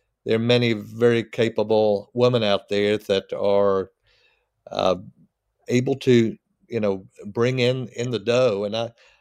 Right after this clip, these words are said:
I love it when I see men that are humble enough, that, and these are macho guys, but they're humble enough to go, "Man, I've married a great woman,"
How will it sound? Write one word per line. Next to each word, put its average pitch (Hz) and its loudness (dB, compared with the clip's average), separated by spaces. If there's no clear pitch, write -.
I 139 -2
love 135 2
it - -6
when 113 -4
I 107 -2
see 117 -4
men 113 -4
that 110 -4
are 98 -2
humble 123 -2
enough, 98 -2
that, 131 -8
and 170 -8
these 208 -8
are 139 0
macho 151 0
guys, 139 0
but 107 -8
they're 113 0
humble 135 -2
enough 117 -4
to 107 -10
go, 110 -2
"Man, 107 2
I've 107 0
married 104 2
a 85 -4
great 98 -4
woman," 90 -4